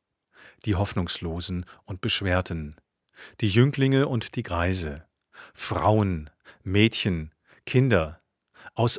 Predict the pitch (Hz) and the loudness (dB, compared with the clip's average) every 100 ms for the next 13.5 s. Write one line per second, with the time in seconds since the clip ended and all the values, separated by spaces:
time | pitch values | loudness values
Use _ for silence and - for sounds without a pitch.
0 | - 107 123 131 - - 113 135 139 139 | 2 2 4 2 -2 2 4 4 0 -2
1 | 131 117 98 - - 73 76 - _ _ | -4 -4 -4 -4 -8 -12 -14 -20 _ _
2 | _ _ - - 107 104 110 - 104 104 | _ _ -20 -10 -2 2 2 2 4 4
3 | 101 78 - - - - 113 120 101 95 | 4 0 -4 -20 -18 -2 0 2 0 0
4 | 76 78 _ _ _ 101 104 120 123 117 | -4 -6 _ _ _ 2 4 2 2 4
5 | 117 120 - - - 101 107 107 - 80 | 4 0 -4 -10 -2 2 4 2 -2 -4
6 | 73 _ _ _ _ - - - - 110 | -6 _ _ _ _ -20 -12 -4 2 4
7 | 127 123 90 80 - - - 135 165 147 | 4 2 -2 -6 -14 -20 -2 2 4 4
8 | 135 135 127 - 127 113 78 78 - _ | 4 2 -2 0 2 2 0 -4 -14 _
9 | 104 95 113 - - - 127 107 123 131 | 0 6 4 4 -2 -4 2 4 4 4
10 | 120 - - 110 98 92 104 92 - 98 | 2 -2 -6 -2 -2 0 0 0 2 0
11 | - 101 90 87 98 107 113 - - 95 | 2 -4 0 2 4 2 -2 -8 -10 -6
12 | 90 - - 113 127 - 117 90 90 90 | -2 -4 0 0 0 -2 -2 0 0 -2
13 | - 92 92 92 | -4 -4 -2 -4